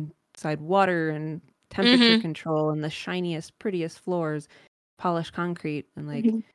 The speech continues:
Speaker 1: and I moved out here, and I was like, "What is this? I don't
Speaker 2: <laughs>
Speaker 1: understand. It's
Speaker 2: Where am I
Speaker 1: a hundred and ten
Speaker 2: at?
Speaker 1: degrees in here. What do you
Speaker 2: <laughs>
Speaker 1: mean I have to,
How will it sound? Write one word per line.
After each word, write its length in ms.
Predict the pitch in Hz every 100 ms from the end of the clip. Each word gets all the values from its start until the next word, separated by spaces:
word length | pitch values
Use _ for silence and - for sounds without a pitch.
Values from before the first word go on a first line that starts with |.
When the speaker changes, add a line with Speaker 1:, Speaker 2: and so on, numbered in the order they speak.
| _ _ _ _ _ -
Speaker 1:
and 120 | 156
I 80 | 151
moved 300 | 156 151 151
out 200 | 156 160
here, 200 | 185 175
and 80 | 165
I 60 |
was 100 | 165
like, 120 | 156 165
"What 360 | 165 185 226
is 340 | 294 - 247 254
this? 420 | 277 359 359 -
I 100 | 247
don't 200 | 330 269
Speaker 2:
<laughs> 0 |
Speaker 1:
understand. 500 | 330 277 - 320 294 - - -
It's 200 | 240 233
Speaker 2:
Where 80 |
am 180 | 233 240
I 140 | 247 254
Speaker 1:
a 40 |
hundred 40 |
and 140 | 247 233
ten 200 | 311 -
Speaker 2:
at? 20 |
Speaker 1:
degrees 400 | 285 269 254 320
in 120 | 254 262
here. 240 | 208 185
What 160 | 196 220
do 60 |
you 60 | 226
Speaker 2:
<laughs> 0 |
Speaker 1:
mean 180 | 220 254
I 100 | 240
have 220 | 233 165
to, 160 | -